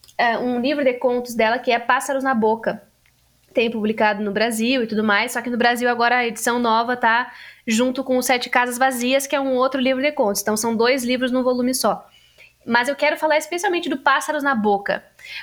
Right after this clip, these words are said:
porque tem tudo aquilo que a Luana tava falando que tem dificuldade de gostar, <laughs> mas que eu adoro par-, particularmente, que são esses contos curtos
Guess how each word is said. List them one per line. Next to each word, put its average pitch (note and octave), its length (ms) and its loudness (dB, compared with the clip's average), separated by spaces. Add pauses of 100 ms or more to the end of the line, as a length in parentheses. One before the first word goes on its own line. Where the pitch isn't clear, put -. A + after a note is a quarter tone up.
porque C4 360 0
tem C#4+ 260 0
tudo D4+ 200 -4
aquilo D#4 300 -2
que D4 140 -2
a C4+ 80 4
Luana B3+ 360 0
tava C4 140 2
falando B3+ 200 0
que B3+ 80 -12
tem B3+ 160 0
dificuldade B3 760 0
de C4 100 2
gostar, B3 600 2
<laughs> E4 60 0
mas D#4 300 0
que - 140 -2
eu C#4 300 4
adoro A#3 540 0
par-, G#3+ 320 -2
particularmente, A3+ 760 -4 (360)
que - 100 -12
são C#4 320 0
esses C4+ 300 -2
contos C#4+ 500 -2
curtos E4+ 800 -2